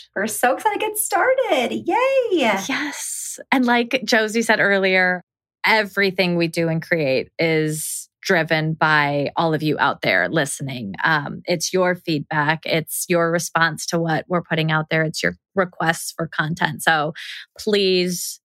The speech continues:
Speaker 2: know that your voice matters. We want to hear from you, if you're going through something you'd love for us to tackle, if there's something fun you and everyone you know is talking about and want to hear our take, like, any, anything really. Um, we're excited. We're excited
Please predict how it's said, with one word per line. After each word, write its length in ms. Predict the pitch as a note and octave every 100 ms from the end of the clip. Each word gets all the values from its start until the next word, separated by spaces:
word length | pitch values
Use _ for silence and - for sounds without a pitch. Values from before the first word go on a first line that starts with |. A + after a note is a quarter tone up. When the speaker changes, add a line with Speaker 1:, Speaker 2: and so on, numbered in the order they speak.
| -
Speaker 2:
know 200 | F3 E3
that 160 | D#3
your 140 | E3 E3
voice 300 | E3 D3+ -
matters. 360 | D#3 D3+ D#3 E3+
We 100 | D#3+
want 320 | D#3+ D3+ -
to 60 | E3
hear 180 | D3+
from 180 | D3+ D#3
you, 440 | D3+ D3+ D3+ D3+ D#3 _ _ _ F3+
if 80 | F#3+
you're 100 | F3+
going 300 | D#3+ E3 F3+
through 140 | F3+
something 500 | E3 E3 E3+ E3 D#3+
you'd 160 | E3 E3
love 160 | D#3+
for 80 | -
us 200 | E3 D#3+
to 120 | -
tackle, 560 | E3 D#3+ D#3 E3+ D#3+ D#3+ - - -
if 100 | F3+
there's 160 | F#3+ F3+
something 340 | F#3 F#3 F3+ -
fun 320 | F3 F3 F3
you 160 | E3+
and 80 | E3+
everyone 320 | E3+ E3 E3
you 60 | E3
know 140 | D#3
is 100 | D#3
talking 320 | - D#3+ D#3+ D#3+
about 180 | D#3+
and 80 | D#3
want 160 | D#3 D#3
to 40 |
hear 180 | E3 D#3
our 160 | D#3+ D#3
take, 340 | E3+ D#3+ -
like, 160 | D#3+ -
any, 180 | A3+ G4+ -
anything 480 | E4+ G#4+ - F3+ D#3+
really. 340 | G#3 C#3 - - - - - -
Um, 420 | F3 D#3+ E3+ D#3+ _ _ G#3+
we're 80 |
excited. 480 | G#3+ - A3 A#3+ D3+
We're 80 | -
excited 400 | F3+ - F#3